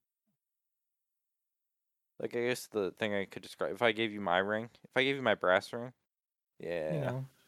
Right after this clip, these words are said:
Speaker 2: It's not a thin chain.
Speaker 1: No,
Speaker 2: It's
Speaker 1: it's, it's not thick either, but it's like a
Speaker 2: But also, that cornicello hanging off the end of it, it is hollow,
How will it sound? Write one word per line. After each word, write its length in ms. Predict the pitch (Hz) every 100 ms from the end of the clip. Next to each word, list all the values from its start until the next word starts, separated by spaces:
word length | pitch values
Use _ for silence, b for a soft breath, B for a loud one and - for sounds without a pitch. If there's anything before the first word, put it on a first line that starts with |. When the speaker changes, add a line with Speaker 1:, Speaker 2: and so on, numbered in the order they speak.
| _ _ _ _ -
Speaker 2:
It's 220 | 175 -
not 200 | 240 220
a 180 | 175 143
thin 480 | - 190 180 147
chain. 540 | 131 151 135 123 - - _ _
Speaker 1:
No, 380 | - 117 101 95
Speaker 2:
It's 20 |
Speaker 1:
it's, 240 | 104 - - _ -
it's 340 | 151 - -
not 240 | 214 156
thick 260 | - 98 -
either, 340 | 90 82 82 98
but 100 | -
it's 160 | 98 113
like 160 | 107
a 220 | 87 87 85 _ _ _ _ -
Speaker 2:
But 120 | 214
also, 380 | 196 220 214 180
that 180 | 170 165
cornicello 540 | 208 196 208 202 180
hanging 260 | 160 156 143
off 220 | 135 -
the 100 | 147
end 120 | 127
of 80 | 113
it, 140 | 127 -
it 140 | 170
is 140 | 208
hollow, 560 | 175 190 170 123 127 147